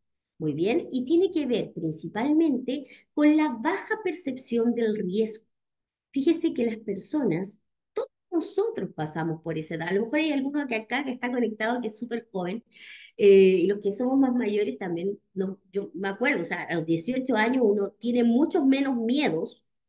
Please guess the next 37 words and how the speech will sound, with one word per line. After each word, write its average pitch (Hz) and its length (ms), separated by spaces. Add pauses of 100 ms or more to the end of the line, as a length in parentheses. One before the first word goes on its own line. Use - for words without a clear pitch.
(140)
de 202 120
los 214 140
que 208 120
tienes, 240 540
no 156 80
sé, 190 180
a 151 100
los 147 120
cuarenta, 175 440
a - 40
los 151 80
cincuenta 165 480
años, 139 260 (200)
¿verdad? 226 240 (380)
Entonces 214 280
uno 254 160
tiene 320 180
menos 339 320
miedos, 254 600
tiene 302 220
más 302 540
capacidad 196 640
en 196 100
este 190 180
caso 180 300
de 208 100
arriesgarse 185 840
frente 160 240
a 156 40
ciertas 165 360
situaciones. - 580 (520)
Por 202 120
lo 196 100
tanto, 214 600 (380)
eh, 180 540 (1400)
claramente, 226 1000
eh, 190 280